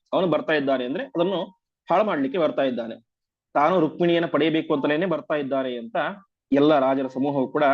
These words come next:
ಏನ್ ಮಾಡಿತು? ಸುಯತ್ತ ಮಾತ್ತ ಕಾರ್ಮುಕಂ, ಒಳ್ಳೆ, ಆ, ಸ್ಟಡಿಯಾಗಿ, ಅಂದ್ರೆ ಸನ್ನದ್ಧವಾಗಿ, ಆತ್ತ ಕಾರ್ಮುಕ, ಎಲ್ಲರೂ ಕೂಡ ಧನುಸ್ಸನ್ನ, ಬಿಲ್ಲನ್ನು ಹಿಡಿದುಕೊಂಡು ಏನ್ ಮಾಡ್ತಾ ಇದ್ದಾರೆ? ಕನ್ಯಕಾವನೇ ಬಭೂವ,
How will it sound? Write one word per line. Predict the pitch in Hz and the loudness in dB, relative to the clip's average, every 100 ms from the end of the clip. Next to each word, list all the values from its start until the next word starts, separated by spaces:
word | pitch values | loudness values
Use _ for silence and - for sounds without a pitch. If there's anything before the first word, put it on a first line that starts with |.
| 170 135 | 0 0
ಏನ್ | 135 | 0
ಮಾಡಿತು? | 123 117 180 175 - _ _ _ _ _ | 0 0 0 0 -4 _ _ _ _ _
ಸುಯತ್ತ | 156 160 196 - - 220 | 0 2 0 -8 -2 0
ಮಾತ್ತ | 143 175 - _ 240 - | 0 -2 -4 _ -2 2
ಕಾರ್ಮುಕಂ, | 175 160 147 139 117 - _ _ _ _ | 2 2 -2 -4 -6 -12 _ _ _ _
ಒಳ್ಳೆ, | 147 170 139 170 - - _ | 2 4 2 -2 -8 -20 _
ಆ, | 131 131 151 | 2 2 2
ಸ್ಟಡಿಯಾಗಿ, | - - - - 151 190 165 123 | -4 -14 -8 2 6 6 6 2
ಅಂದ್ರೆ | 113 - 139 - | -2 -2 -2 0
ಸನ್ನದ್ಧವಾಗಿ, | 135 143 185 170 160 143 175 143 185 _ _ _ _ - | 2 2 2 2 2 2 0 -4 -6 _ _ _ _ -2
ಆತ್ತ | 151 202 - 240 240 | -2 -2 -6 -4 0
ಕಾರ್ಮುಕ, | 156 165 185 151 - - _ _ _ 131 | 2 2 2 -2 -6 -8 _ _ _ 2
ಎಲ್ಲರೂ | 143 196 196 170 | 4 4 4 0
ಕೂಡ | 214 196 | 0 -2
ಧನುಸ್ಸನ್ನ, | 156 151 190 - 170 123 - | -2 -2 -4 -2 -2 -2 -4
ಬಿಲ್ಲನ್ನು | 127 156 208 214 | 0 2 2 0
ಹಿಡಿದುಕೊಂಡು | 185 160 165 147 | 0 -2 -2 -2
ಏನ್ | 143 | 0
ಮಾಡ್ತಾ | 135 117 | -2 -2
ಇದ್ದಾರೆ? | 117 147 175 208 - _ _ _ _ | -2 0 0 -2 -6 _ _ _ _
ಕನ್ಯಕಾವನೇ | 147 160 190 220 214 190 180 165 175 214 | -4 -2 -2 -2 0 0 0 -2 -4 -4
ಬಭೂವ, | 160 143 143 135 | -4 -2 0 0